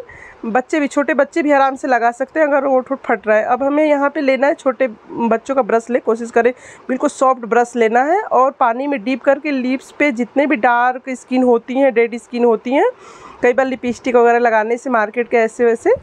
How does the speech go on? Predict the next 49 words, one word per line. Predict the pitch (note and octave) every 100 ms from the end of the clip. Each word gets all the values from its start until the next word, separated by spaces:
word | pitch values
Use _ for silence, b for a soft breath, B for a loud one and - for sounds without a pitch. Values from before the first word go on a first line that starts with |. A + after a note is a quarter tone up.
| F#4+ A3 A3 G#3+ G#3+ A3 A3 -
color | A#3+ B3 B3+
हमारे | B3 A#3+
leaves | B3 B3
का | -
डार्क | F#4+ A3+ G3+ -
हो | F#3+
जाते | G3 C#4
हैं। | D4
तो |
सारे, | D#4+ C4 A#3 A#3+ A#3+ C#4
अ, | F4 G4 B B B B - G#3 G3+ G#3
जो | G3 B3+
है | C4 E4 B4
dark | C4 A#3+ B3 C#4
skin | C4 - C#4
को | F#4
इस | -
तरह | - B3+
से | - E4
brush | B3 G#3 A#3+ B3+ -
की |
मदद | A#3 A3+
से | C#4 D#4
हल्का | C#4 C#4+ C#4+
हाथ, | C#4 A3 G3
बिल्कुल | G3 B3 D4
soft | C#4+ C4+ B3+ -
हाथ | C4 A#3+ -
से | F4 A4+ B B B B
dead | B3+ B3+
skin | B3+ D4 D#4+
को | F#4+
हटाना | D4 B3 A#3
है | A#3
रफ | G#3 G3
करके | G#3 G3 A#3
brush | F#3 F#3+
से, | - G3+ F#3+ G#3+ - - - - - -
और | G#3
तौलिए | - A#3 A#3+
से | C#4 C#4+
पोंछ | B3+ C#4 C#4+
दें। | G4+ F4 G3
dead | A#3 A#3+
skin | - - C#4+
थोड़ा | - - C4 C4+
थोड़ा | C#4+ C#4+ C#4
रफ | C#4 -
कर, | C#4 C4